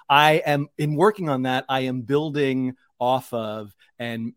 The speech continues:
uh, essentially making an homage to the incredible human <laughs> creative, creative work that is the U U R from Dan Erickson and the creative team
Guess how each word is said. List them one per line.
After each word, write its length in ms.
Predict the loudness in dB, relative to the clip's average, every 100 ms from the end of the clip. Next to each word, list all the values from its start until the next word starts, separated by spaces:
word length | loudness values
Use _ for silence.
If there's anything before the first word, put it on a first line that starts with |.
| -10
uh, 180 | -10 -10
essentially 300 | -10 -8 -6
making 260 | -6 -6 -8
an 80 |
homage 800 | -6 -4 -2 2 2 2 -2 -8
to 280 | -8 -4 -4
the 220 | -2 -4 -6 _ _ -6
incredible 800 | -6 -4 0 4 4 4 2 0 -6
human 440 | -12 -2 0 0 -2
<laughs> 60 |
creative, 580 | -4 -2 -2 -2 -2 -2 -2
creative 540 | -4 -4 -2 -4 -2
work 320 | 0 0 0 -6 -10 -2
that 180 | 0 4
is 200 | 4 4
the 100 | 0
U 120 | 0
U 240 | 0 0
R 280 | -2 -2 -4 -10 -20
from 460 | -6 -2 0 -2 -4
Dan 260 | -4 -4
Erickson 600 | -4 -6 -6 -6 -6 -6 -8
and 160 | -10
the 60 | -10
creative 440 | -10 -8 -6 -6
team 400 | -8 -8 -8 -8